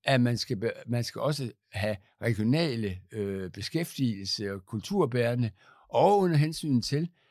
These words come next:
at man skal bidrage til, til, til C O to-omstillingen, ikke? Og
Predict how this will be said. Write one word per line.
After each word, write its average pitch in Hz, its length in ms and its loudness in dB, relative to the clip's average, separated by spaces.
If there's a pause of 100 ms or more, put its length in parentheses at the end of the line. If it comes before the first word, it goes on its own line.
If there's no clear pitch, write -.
at 120 160 2
man 120 100 4
skal 120 160 -2
bidrage 117 580 2 (280)
til, 120 240 0 (180)
til, 104 380 -2 (240)
til 98 320 -6
C - 120 -8
O 107 140 -4
to-omstillingen, 135 960 -4 (220)
ikke? 139 200 0 (320)
Og 196 360 4